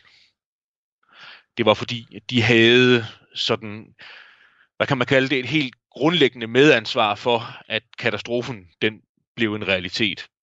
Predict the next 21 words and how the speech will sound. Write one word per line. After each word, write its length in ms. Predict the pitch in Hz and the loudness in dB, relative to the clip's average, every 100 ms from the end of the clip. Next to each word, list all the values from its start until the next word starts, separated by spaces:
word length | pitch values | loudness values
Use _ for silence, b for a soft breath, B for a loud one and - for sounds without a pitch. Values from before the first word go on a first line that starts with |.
| _ - | _ -4
Og 120 | 113 | 0
det 100 | 156 | 4
har, 100 | 143 | 2
det 260 | 120 143 151 | 0 0 0
har 100 | 135 | 0
noget 220 | 131 143 | 4 4
at 80 | 139 | 4
gøre 240 | 120 131 | 2 2
med 160 | 120 107 B B B | 0 -6 B B B
sådan 440 | - - 117 107 92 _ _ _ - | -8 -6 -6 -10 -20 _ _ _ -20
i 80 | |
korte 360 | 110 135 135 156 | -4 2 4 4
træk 280 | - 113 120 - 113 | 2 0 0 -4 -6
og 120 | 113 | -4
i 40 | |
lægmandstermer, 1000 | 110 143 123 95 95 - 110 90 - B B B B B _ | 0 0 0 -4 -12 -6 -6 -6 -10 B B B B B _
at 300 | 113 104 - - _ _ _ _ _ _ - | 0 0 -4 -20 _ _ _ _ _ _ 0
den 160 | 156 | 0
her 280 | 143 151 120 - _ _ _ _ _ - | 2 2 2 -2 _ _ _ _ _ -6
kystnære 500 | 151 160 - 110 92 | -4 -2 -4 -6 -6
skærgårdstrafik 960 | - 120 123 101 98 - 98 101 - | -2 0 0 -4 -14 -14 -14 -14 -14